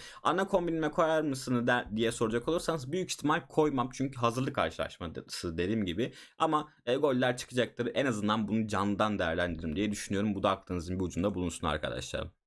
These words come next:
E, Miyabil Degerfors karşılaşmasında. Degerfors'a bakıldığında son dönemde, son dönem demeyeyim, ligin genel olarak arkadaşlar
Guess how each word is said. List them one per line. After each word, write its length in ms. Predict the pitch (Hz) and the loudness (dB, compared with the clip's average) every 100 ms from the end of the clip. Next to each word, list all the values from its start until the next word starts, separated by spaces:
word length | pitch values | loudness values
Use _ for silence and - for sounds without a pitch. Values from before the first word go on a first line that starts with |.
| _ _ _ - - - | _ _ _ -18 -10 -2
E, 60 | |
Miyabil 440 | 135 185 185 185 160 | 0 2 0 0 2
Degerfors 560 | 170 165 151 151 135 | 4 4 2 0 0
karşılaşmasında. 800 | - 131 131 123 127 120 - 123 | 2 2 2 0 0 -2 0 2
Degerfors'a 640 | 151 185 190 185 170 - 160 | 4 4 2 2 2 2 0
bakıldığında 380 | 156 156 147 | 2 2 2
son 260 | 143 180 175 | 0 0 2
dönemde, 460 | 165 151 151 156 156 - _ _ | 2 2 2 0 -2 -18 _ _
son 260 | - 202 196 | 2 2 4
dönem 420 | 139 113 113 131 | 2 2 0 2
demeyeyim, 340 | 160 117 135 | 2 2 0
ligin 340 | 120 135 143 139 | 0 0 0 2
genel 220 | 135 135 | 2 2
olarak 300 | 90 80 87 | 0 0 0
arkadaşlar 560 | 87 98 87 - 139 | 0 0 -2 0 -2